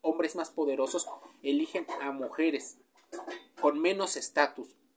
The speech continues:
más jóvenes y más bellas, para que se conviertan en las madres de sus hijos. O sea, ya las quieren bajo un principio de rol. Y antes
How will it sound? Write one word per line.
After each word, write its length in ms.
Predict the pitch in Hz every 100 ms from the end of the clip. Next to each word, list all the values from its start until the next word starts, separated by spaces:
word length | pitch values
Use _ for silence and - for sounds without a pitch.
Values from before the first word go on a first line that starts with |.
| _ _
más 200 | 151 147
jóvenes 440 | 180 175 143 120 -
y 80 | 131
más 440 | 131 147 147 - _
bellas, 600 | 139 165 151 135 - - - _ _ _ _ _
para 280 | 160 151 -
que 140 | 143
se 180 | - 143
conviertan 600 | 147 143 165 180 - - -
en 200 | 143 131
las 220 | 120 -
madres 440 | 139 135 135 123
de 100 | 117
sus 260 | 113 120 -
hijos. 280 | 214 - - _
O 140 | 165
sea, 320 | 160 170 202 -
ya 180 | 143 143
las 200 | 151 151
quieren 420 | - 139 139 151
bajo 540 | 139 123 120 120 123 113
un 380 | 151 151 156 160 -
principio 600 | 143 135 139 135 139 127
de 140 | 131
rol. 340 | 135 180 226 - - _ _ - _ - _ _ -
Y 120 | 170
antes 500 | 262 294 349 - -